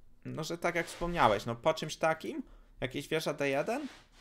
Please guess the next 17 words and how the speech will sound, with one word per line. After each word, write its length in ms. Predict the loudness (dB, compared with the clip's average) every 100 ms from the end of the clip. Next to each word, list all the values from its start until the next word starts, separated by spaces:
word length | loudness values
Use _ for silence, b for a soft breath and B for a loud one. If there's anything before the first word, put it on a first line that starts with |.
| b b -20 _ -6
D-, 280 | 0 2
wieża 260 | 2 -2 -2
D 160 | 0 0
osiem, 300 | 2 0 -2
no 80 |
i 60 | -2
znowu, 320 | 0 0 2 -2 -4 -8
chociaż 280 | -10 -10 -12
tutaj, 400 | -10 -4 -4 -4 -10 _ _
czy 140 | -10
na 80 | -8
końcu 280 | -6 -8 -8
nie 100 | -8
tracimy 360 | -10 -8 -8 -6
na 140 | -6
A 60 | -6
siedem? 360 | -4 -4 -4